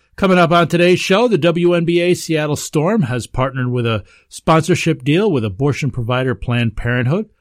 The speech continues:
The team will run a game day promotion with the, well, excuse me, healthcare provider.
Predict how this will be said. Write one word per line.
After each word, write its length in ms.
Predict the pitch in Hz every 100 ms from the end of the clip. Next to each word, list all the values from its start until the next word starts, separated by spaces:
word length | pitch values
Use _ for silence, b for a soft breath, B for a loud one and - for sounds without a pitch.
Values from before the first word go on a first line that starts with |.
| _ _ _ -
The 60 |
team 260 | 127 175 170
will 120 | 156
run 220 | 147 143
a 40 | 127
game 360 | 101 139 175
day 180 | 165 170
promotion 600 | 165 151 151 170 - 208
with 180 | 160 151
the, 340 | 131 113 107 98 _ _ _ -
well, 160 | 131 110
excuse 420 | - - 101 98
me, 140 | 90
healthcare 560 | - 135 123 - 98 87
provider. 560 | 101 95 95 104 123